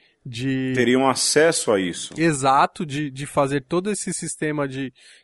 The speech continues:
Speaker 1: de compras, né? Que, que um, todo um sistema que a serve, enquanto outras olhariam só aqueles pássaros de metal voando e pensando
Speaker 2: Hum.
Speaker 1: assim, "Isso nunca vai chegar na minha casa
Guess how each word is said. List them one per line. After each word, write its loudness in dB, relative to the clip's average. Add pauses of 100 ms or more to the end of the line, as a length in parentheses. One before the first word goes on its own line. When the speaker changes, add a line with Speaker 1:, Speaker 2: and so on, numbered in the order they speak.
(120)
Speaker 1:
de -10
compras, 2
né? 0
Que, -16 (100)
que -4 (520)
um, -2
todo 2
um 0
sistema -2
que -2
a 4
serve, 0
enquanto 0
outras 2 (600)
olhariam 0
só 2
aqueles -2 (100)
pássaros 4
de -8
metal 0
voando -2
e -4 (360)
pensando -2
Speaker 2:
Hum. 0
Speaker 1:
assim, -4 (380)
"Isso 2
nunca 4
vai 6
chegar 2
na 2
minha 0
casa 2